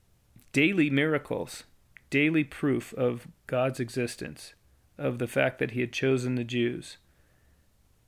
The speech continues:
So he reminds them of all of these, these happenings that have happened, and then, and then he tells them, "Here is how you will remember."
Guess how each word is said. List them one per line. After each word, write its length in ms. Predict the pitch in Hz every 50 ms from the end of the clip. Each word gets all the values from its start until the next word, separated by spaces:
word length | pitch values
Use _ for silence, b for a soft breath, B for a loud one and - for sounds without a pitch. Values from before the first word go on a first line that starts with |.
| _ _ _ _ _ _ _ _ _ _ _ _ _ _ _ _ _ _ _ _ _ _ _ _ _ _ _ _ _
So 200 | - - 139 131
he 100 | 123 127
reminds 540 | 123 127 127 123 127 - 165 185 190 160 -
them 180 | 143 127 127
of 100 | 120 120
all 200 | 127 127 131 131
of 100 | 127 -
these, 300 | 120 120 120 117 - - - - _ _ _ _ _ _ - _ _ _ _ _ -
these 260 | 135 127 120 120 117 -
happenings 500 | - 147 151 156 - 151 135 123 120 113
that 100 | 120 113
have 80 | 113
happened, 380 | 113 131 143 156 - 135 113 113
and 120 | 113 113
then, 300 | 117 117 117 117 120 113 - _ _ _ _ _ _ _ _ _ _ _ _ _ _ _ _ _ _ _ _ _ - -
and 100 | 131 127
then 60 | 135
he 100 | 139 143
tells 300 | 135 - 151 156 165 156
them, 160 | 135 120 110 117
"Here 280 | - 123 151 160 165 160
is 380 | - 156 156 156 156 147 -
how 500 | - - - 160 151 135 120 117 - - - - - _ _ b b b b b b b b b b b b -
you 240 | 120 127 135 135 135
will 180 | 139 135 127
remember." 640 | 123 127 123 120 120 120 117 113 113 117 123 135